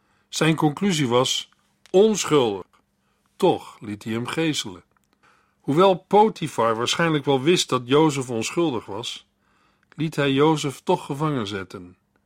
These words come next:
Wilde hij de schijn ophouden ten opzichte van de farao, net als Pilatus de schijn wilde ophouden ten opzichte van de Romeinse keizer?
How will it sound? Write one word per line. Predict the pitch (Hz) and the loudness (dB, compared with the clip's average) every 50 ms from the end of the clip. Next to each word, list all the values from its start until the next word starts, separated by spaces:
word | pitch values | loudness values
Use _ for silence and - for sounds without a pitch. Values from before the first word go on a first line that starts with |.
| _ _ _ _ _ _ _ | _ _ _ _ _ _ _
Wilde | - 135 143 156 156 139 | 0 2 4 4 4 4
hij | 143 151 147 | 4 4 2
de | 139 135 | 2 0
schijn | - - - 170 175 175 165 | -2 0 2 2 2 2 0
ophouden | 156 151 131 127 135 151 160 156 143 147 135 | -2 -4 -2 0 2 2 4 2 2 -2 -4
ten | - 139 143 | -4 -4 -4
opzichte | 160 156 - - - 139 - - 135 113 | -4 -6 -6 -8 -8 -8 -8 -8 -6 -6
van | 127 123 | -4 -4
de | 113 107 | -6 -6
farao, | - - 151 156 160 160 151 151 151 156 156 170 180 _ _ _ _ _ _ _ _ _ _ _ _ _ | -4 -4 -2 0 0 0 0 -2 -2 -2 -4 -6 -8 _ _ _ _ _ _ _ _ _ _ _ _ _
net | 135 151 147 190 | -2 0 0 2
als | 170 156 143 - - | 2 2 2 0 -2
Pilatus | - 156 147 143 156 160 170 180 180 - 170 147 - | -2 0 2 4 4 4 4 4 2 0 -4 -4 -4
de | - 127 | -4 -2
schijn | 117 - - 156 160 175 180 180 170 | -2 0 0 2 2 2 2 2 2
wilde | 147 143 139 131 135 | 2 2 2 2 0
ophouden | - 165 165 156 - 139 147 156 156 139 131 127 | -2 -4 -6 -4 -2 0 2 2 2 0 -2 -4
ten | - 135 131 | -6 -6 -6
opzichte | 151 151 - - - 139 - - - 123 | -8 -8 -8 -8 -8 -8 -8 -8 -8 -6
van | 113 127 120 | -4 -4 -4
de | 117 | -2
Romeinse | 113 117 117 120 127 139 151 151 135 - - 113 | -2 -2 -2 0 0 0 -2 -2 -4 -8 -10 -6
keizer? | - 143 139 156 170 180 175 170 175 180 | -4 -2 -2 0 -2 -2 -4 -6 -8 -10